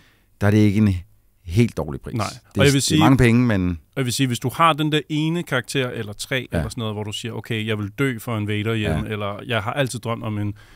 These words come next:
Speaker 2: en, en, øh, Stormtrooper," eller sådan noget,
Speaker 1: Ja.
Speaker 2: så er det sådan, i, i forhold til, hvad man kan finde derude,
Speaker 1: Ja.
Speaker 2: ret billigt sluppet
Speaker 1: Ja.
Speaker 2: for, øh, kvaliteten, vil
Speaker 1: Ja.
Speaker 2: jeg sige.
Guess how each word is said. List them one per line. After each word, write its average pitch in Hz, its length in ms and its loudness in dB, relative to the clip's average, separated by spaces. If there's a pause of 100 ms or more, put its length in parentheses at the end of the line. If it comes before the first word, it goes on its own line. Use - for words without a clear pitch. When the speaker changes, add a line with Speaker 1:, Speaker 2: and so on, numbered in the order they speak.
(260)
Speaker 2:
en, 123 260 0
en, 127 200 0
øh, 110 480 -2
Stormtrooper," 120 520 -2
eller 107 120 -2
sådan 110 120 -6
noget, 107 200 -4 (120)
Speaker 1:
Ja. 101 160 0
Speaker 2:
så - 120 0
er 123 40 0
det 117 80 0
sådan, 127 280 -2 (100)
i, 127 280 -4
i 127 80 -6
forhold 147 280 2
til, 127 240 -2
hvad 110 140 -2
man 104 140 -4
kan 180 260 -2
finde 170 380 -2
derude, 147 200 2
Speaker 1:
Ja. 151 60 0 (720)
Speaker 2:
ret 143 140 2 (100)
billigt 156 260 0
sluppet 139 400 -2
Speaker 1:
Ja. - 80 -2
Speaker 2:
for, 123 480 -2
øh, 107 420 -2
kvaliteten, 107 420 -8
vil - 60 -20 (120)
Speaker 1:
Ja. 87 60 -2
Speaker 2:
jeg 71 80 -4
sige. - 180 -14